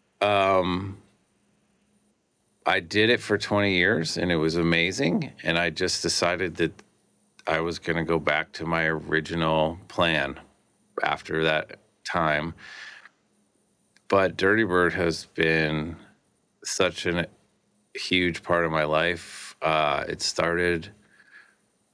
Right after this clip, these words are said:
with just a bunch of people doing free parties in Golden Gate Park.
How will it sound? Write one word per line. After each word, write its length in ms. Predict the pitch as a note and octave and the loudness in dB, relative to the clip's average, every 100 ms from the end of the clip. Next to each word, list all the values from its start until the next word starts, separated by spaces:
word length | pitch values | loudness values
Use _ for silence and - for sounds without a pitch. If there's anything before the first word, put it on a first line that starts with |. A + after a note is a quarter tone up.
| _ - | _ -6
with 160 | E2+ | -6
just 280 | - F#2 - | 0 -2 0
a 80 | E2+ | -2
bunch 400 | D#2+ E2 E2+ - | 0 -2 -2 0
of 340 | F2+ E2+ E2 - | 2 2 0 -4
people 440 | F#2 E2+ F2+ F2 | -8 -2 2 2
doing 340 | E2 E2+ E2 | 4 2 2
free 220 | D#2+ F2+ E2 | 0 -2 -2
parties 400 | E2 E2 E2 F2+ | 0 0 0 -2
in 100 | D#2+ | 0
Golden 240 | E2 D#2+ | 2 2
Gate 240 | D2+ D#2 - | 2 0 0
Park. 540 | F2 E2+ E2+ - | 0 2 0 -4